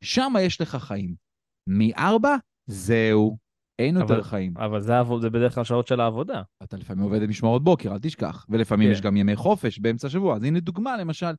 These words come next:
Speaker 1: אני למשל היום בכ-, בכביכול יום חופש מעבודה. אני לא משדר היום, אין לי, אין לי, אין, אין לי שידור היום או משהו שבא, שאני צריך לעשות בערוץ. אבל יום החופש ייגמר בשעה ארבע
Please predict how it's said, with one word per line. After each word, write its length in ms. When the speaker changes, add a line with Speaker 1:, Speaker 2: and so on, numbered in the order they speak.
Speaker 1:
אני 200
למשל 320
היום 380
בכ-, 240
בכביכול 680
יום 180
חופש 340
מעבודה. 380
אני 120
לא 100
משדר 460
היום, 300
אין 120
לי, 240
אין 120
לי, 320
אין, 160
אין 240
לי 80
שידור 420
היום 180
או 80
משהו 200
שבא, 320
שאני 140
צריך 180
לעשות 320
בערוץ. 420
אבל 160
יום 140
החופש 400
ייגמר 360
בשעה 280
ארבע 260